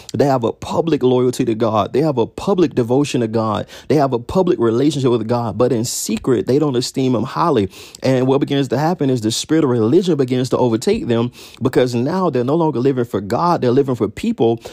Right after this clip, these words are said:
And because they're living for people, they become hypocrites. They, they live for the appraise of men. They live for the applause of men. They live for the stage, but who they are in public is who they're trying to be to impress you,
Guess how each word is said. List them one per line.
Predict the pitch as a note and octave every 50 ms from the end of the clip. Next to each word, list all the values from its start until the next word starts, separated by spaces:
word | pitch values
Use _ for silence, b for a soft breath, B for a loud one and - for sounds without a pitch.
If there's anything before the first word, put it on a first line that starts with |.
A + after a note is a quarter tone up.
| B B B
And | - B2+ C3+
because | C3 C3 D3+ C#3+ C#3
they're | C#3 C3+
living | D3 D#3 C#3 B2
for | B2 - A2+ F#2+
people, | - - - A3 A#3+ A3+ - C#3 B2 A2+
they | A2 C#3
become | C#3+ B2+ B2+ - C#3+ B2 B2+
hypocrites. | C3+ D#3 D#3+ - B2 A2+ - - D#3+ B2 - - -
They, | - B2+ B2
they | - A#2+ B2+ C3
live | B2 A2+ A#2+ A#2+ C3+ E3 F#3+ G3 G3 F#3
for | - - D#3+
the | D3 C3 A2+ F#2+
appraise | G#2 G#2+ - - - C3 D3 D3+ D3 D3+ C3+ B2+
of | A#2+ A#2
men. | A#2 B2+ C#3 C3+ A2+ G2+
They | F#2+ A2+ B2 C3
live | B2+ C3 D3+ F3 F#3 F3+
for | - D#3
the | D3+ -
applause | - - - - C#3 C#3+ D3 D3+ D3+ B2+
of | A#2+ A2+
men. | B2 D3 D#3 C3 A2+ A2 A2 B B B B B
They | - A2 B2+ C#3
live | C#3 C#3 C3+ C#3+ E3 F#3+ F#3+ F3+
for | - D#3
the | B2 A2+
stage, | B2 - - - _ F3 F#3+ F3+ D3 A#2+ A2+ A2+ A#2+ A2+ G#2
but | A#2 B2 A#2 A2+ B B B -
who | - F#3+ G3
they | F#3 F3 E3
are | - C3+ C3+ C3 B2+
in | A#2+ A2
public | A2 - - G3+ A3 G3 D3 B2+ B2+ -
is | - A#2 B2+ -
who | - F#3+ F#3
they're | F3 D3+ C3
trying | - - D3+ D3 C#3+
to | C3+
be | B2+ B2+ C#3+ C#3+
to | C3 -
impress | A#2 A#2+ - - D3+ C3 C3 - - -
you, | G#3 A3 E3 C3+ C3